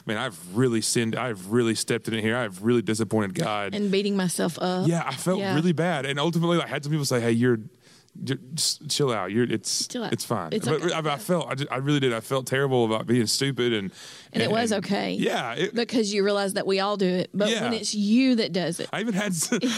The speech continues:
Speaker 1: I had
Speaker 2: know.
Speaker 1: some parents with, with their students. He's like, "Hey," he's like, "Is that?" I, I kinda explained
Speaker 2: Is
Speaker 1: what
Speaker 2: that
Speaker 1: happened.
Speaker 2: all?
Speaker 1: They, I said, "Is that it?" I
Speaker 2: Yeah.
Speaker 1: said, "Well," I said, "Yes, but th-, that was not the right thing for me to do." <laughs> And, uh,
Speaker 2: Yes.
Speaker 1: so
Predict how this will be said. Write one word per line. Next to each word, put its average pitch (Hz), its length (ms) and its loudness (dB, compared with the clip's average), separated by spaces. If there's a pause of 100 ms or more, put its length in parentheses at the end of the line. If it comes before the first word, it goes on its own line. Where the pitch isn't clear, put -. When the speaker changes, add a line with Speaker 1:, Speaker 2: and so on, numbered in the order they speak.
(100)
Speaker 1:
I 254 80 2
had 226 140 0
Speaker 2:
know. 190 60 -6
Speaker 1:
some 202 400 -2
parents 220 440 0
with, 190 140 2
with 180 440 2
their 160 100 4
students. 170 340 0
He's 147 140 0
like, 110 280 -2
"Hey," - 100 -4
he's - 300 -4
like, 95 140 -2
"Is 95 120 -8
that?" 113 160 -4
I, 117 40 -4 (140)
I 123 40 -4
kinda 151 260 -4
explained 139 40 -2
Speaker 2:
Is - 100 -10
Speaker 1:
what 156 120 2
Speaker 2:
that 147 40 0 (100)
Speaker 1:
happened. 139 140 -2
Speaker 2:
all? 143 120 0
Speaker 1:
They, 156 60 0
I 165 40 2
said, 151 220 0 (360)
"Is - 80 -6
that 113 120 0
it?" 247 300 -2
I - 40 -2
Speaker 2:
Yeah. 165 60 -2
Speaker 1:
said, 262 360 -4
"Well," 208 160 -2
I 233 60 0
said, 214 200 0
"Yes, 247 400 4
but 190 300 -2
th-, 220 120 2
that 208 140 -2
was 190 240 0
not 175 300 2
the 196 80 0
right 190 240 -2
thing 220 200 0
for 190 80 -2
me 208 140 2
to 190 100 2
do." 180 180 4
<laughs> - 880 -2
And, 175 200 -2 (380)
uh, 156 480 0
Speaker 2:
Yes. - 1080 -10
Speaker 1:
so 156 260 2